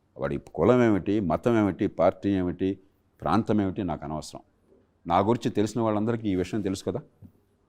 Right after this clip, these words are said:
తెలంగాణ కావచ్చు, ఆంధ్ర కావచ్చు, ఇవాళ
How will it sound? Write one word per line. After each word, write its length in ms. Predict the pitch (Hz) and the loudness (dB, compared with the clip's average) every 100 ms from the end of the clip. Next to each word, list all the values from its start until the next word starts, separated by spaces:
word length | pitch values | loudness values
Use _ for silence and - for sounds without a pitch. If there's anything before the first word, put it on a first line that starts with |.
| _ _ _ - | _ _ _ -4
తెలంగాణ 440 | 80 107 113 101 | 2 4 4 4
కావచ్చు, 420 | 90 98 110 - | 2 2 2 0
ఆంధ్ర 360 | 76 101 113 107 | -2 0 2 0
కావచ్చు, 420 | 90 98 101 90 | 0 0 0 -2
ఇవాళ 420 | 85 98 101 92 | 0 2 2 0